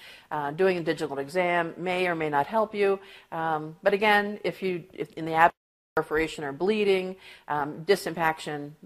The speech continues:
you know, manually disimpaction, and then maybe following up with that enema. I think patient and family education is really important. Discussing the importance of reporting bowel functioning,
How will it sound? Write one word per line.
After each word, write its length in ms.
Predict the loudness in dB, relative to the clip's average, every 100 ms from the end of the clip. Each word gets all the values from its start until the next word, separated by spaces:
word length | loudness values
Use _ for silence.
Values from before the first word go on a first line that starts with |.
| -14
you 120 | -10
know, 100 | -8
manually 440 | 2 4 4 0
disimpaction, 680 | -2 -10 -2 -2 -2 -8 -10 -8
and 120 | -6
then 220 | -6 -4
maybe 220 | -6 -8
following 400 | 0 0 0 -6
up 100 | -8
with 120 | -6
that 140 | -6 -6
enema. 320 | -8 -12 -18 -20 _ _ _ _ _ _ -20 -20 -20 _
I 100 | 2
think 240 | 4 2
patient 440 | 2 -2 0 -2 -4
and 100 | -4
family 400 | 4 4 4 0
education 560 | -2 -2 -2 -2 -2 -4
is 160 | -4
really 300 | -2 0 0
important. 480 | -2 -4 -4 -4 -6
Discussing 560 | -12 4 4 4 -4 -4
the 80 |
importance 500 | -6 2 2 2 -2
of 80 | -4
reporting 440 | -6 -2 -2 -2 2
bowel 180 | 2
functioning, 640 | 2 -2 -4 -6 -6 -6